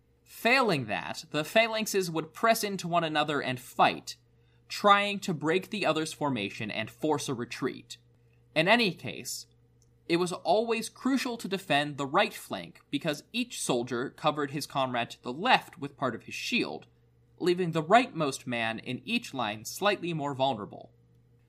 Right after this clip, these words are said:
These tactics originated in the eighth century B C E, but depending on which book you read,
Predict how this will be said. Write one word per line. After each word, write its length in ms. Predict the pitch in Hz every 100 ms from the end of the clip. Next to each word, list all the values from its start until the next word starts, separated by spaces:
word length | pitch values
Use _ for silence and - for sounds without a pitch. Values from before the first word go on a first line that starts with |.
| _ _ _ -
These 220 | 214 208
tactics 480 | - 269 294 262 -
originated 640 | 185 208 233 214 180 170
in 140 | - 160
the 140 | 147
eighth 240 | - 165 -
century 520 | - 156 143 - 131
B 240 | 120 117
C 180 | 107 -
E, 320 | 104 90 - - _ _ _ _
but 200 | - 302
depending 440 | 196 226 247 262
on 200 | 226 202
which 260 | 185 190 170
book 220 | 185 185
you 100 | 123
read, 320 | 104 80 92